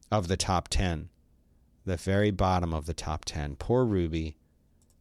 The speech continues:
but still a great language that I love to use. Uh, right up my alley here, uh, a little bit of U F O stuff. So, you know, every president has an opportunity to, uh,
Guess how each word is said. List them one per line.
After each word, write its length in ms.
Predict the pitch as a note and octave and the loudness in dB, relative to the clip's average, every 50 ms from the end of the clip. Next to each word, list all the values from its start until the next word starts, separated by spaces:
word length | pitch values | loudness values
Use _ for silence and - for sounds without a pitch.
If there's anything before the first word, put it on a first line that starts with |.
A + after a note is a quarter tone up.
| _ | _
but 120 | - F2+ - | -10 -4 -4
still 200 | - - F#2+ F2+ | -2 0 0 -2
a 60 | E2+ | -2
great 220 | - E2+ D#2+ - | -2 -2 -2 -2
language 360 | - E2 D#2 D#2 D2+ D#2 - | -2 -4 -4 -4 -6 -6 -6
that 80 | - C#2+ | -6 -6
I 20 | |
love 240 | D2+ D2+ D#2 D#2 D#2 | -6 -4 -6 -6 -6
to 100 | - - | -8 -8
use. 380 | D2 D2+ D2 D2 D2+ D2+ - - _ _ _ _ _ _ _ _ _ _ _ _ _ _ _ _ - _ _ _ _ _ - - - - - | -6 -4 -4 -4 -6 -6 -8 -12 _ _ _ _ _ _ _ _ _ _ _ _ _ _ _ _ -20 _ _ _ _ _ -20 -20 -18 -8 -2
Uh, 440 | B2 A#2+ A#2 A2+ A2 G#2+ G#2 F#2+ E2 G2+ | 0 2 2 4 4 2 2 2 0 0
right 260 | G#2+ A2+ B2 C3+ C#3 | 2 4 4 4 4
up 80 | C#3 | 4
my 180 | A2 A2+ A2+ A#2+ | 2 2 4 4
alley 300 | A#2+ A2+ A2+ A2 G#2 G2 | 4 4 4 4 2 2
here, 400 | - - F#2+ F2 F2 F2+ G2+ A2 - _ - - - - - - - _ | 0 0 0 0 2 0 0 -2 -8 _ -20 -20 -20 -20 -20 -20 -14 _
uh, 280 | F#2 F#2+ F2 F2 F2 F2 | -2 0 2 2 2 2
a 40 | F2 | 2
little 200 | F#2 G#2 G#2 G#2 | 2 2 2 4
bit 160 | F#2 G#2 G2 | 4 4 4
of 80 | G2+ G2 | 4 4
U 240 | G2 F#2+ G2+ G2+ | 4 4 4 4
F 160 | G2 F2+ - - | 2 2 2 2
O 140 | G#2 G2+ | 2 4
stuff. 480 | F#2 - - - F#2+ E2+ F2 - - - _ _ - - - - - _ | 4 2 2 2 2 0 0 -2 -4 -12 _ _ -20 -20 -20 -20 -12 _
So, 160 | - - B2 | 0 2 4
you 160 | B2 A#2+ B2+ | 4 6 6
know, 120 | B2 A2+ G#2+ | 6 6 4
every 240 | A2+ B2+ C#3+ F3+ F3 | 4 4 2 2 0
president 680 | - - E3 D3+ D#3 C3+ A#2+ G2+ F#2 E2+ E2 E2 - - _ _ _ _ _ | 2 2 2 2 4 2 2 2 2 0 0 -2 -6 -12 _ _ _ _ _
has 240 | - - A2 A2+ F#2+ | 0 2 2 4 4
an 80 | A2 G#2+ | 4 4
opportunity 840 | G#2+ G#2+ - G2+ F2+ - - B2 A#2 A2+ G2+ F2 F2 F2 E2+ E2 - - _ _ _ _ _ - | 2 2 2 0 0 2 2 4 4 4 4 4 2 2 2 0 -4 -10 _ _ _ _ _ -6
to, 580 | - - A2+ G#2+ G2+ G2 F#2+ F#2 F2+ F2 F2 - | 0 2 4 4 6 6 4 4 2 0 -2 -2
uh, 400 | - F2 F2 E2+ E2+ E2 F2+ F#2 | -2 -2 -2 -2 -2 -4 -6 -8